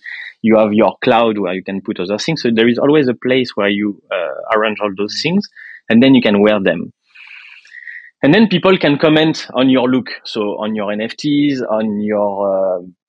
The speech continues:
your look, your, uh, whatever, whatever, the way you code, the way you drive.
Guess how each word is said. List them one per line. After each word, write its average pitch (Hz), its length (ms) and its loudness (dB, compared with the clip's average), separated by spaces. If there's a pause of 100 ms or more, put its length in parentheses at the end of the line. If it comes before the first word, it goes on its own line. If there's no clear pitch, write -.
(260)
your 98 240 -4
look, 135 400 4 (100)
your, 101 340 2
uh, 98 40 -2
whatever, 113 520 -2
whatever, 110 400 0
the 104 140 -2
way 107 120 2
you 101 180 -4
code, 139 400 2
the 101 100 -4
way 104 120 -2
you 98 200 -6
drive. 131 420 2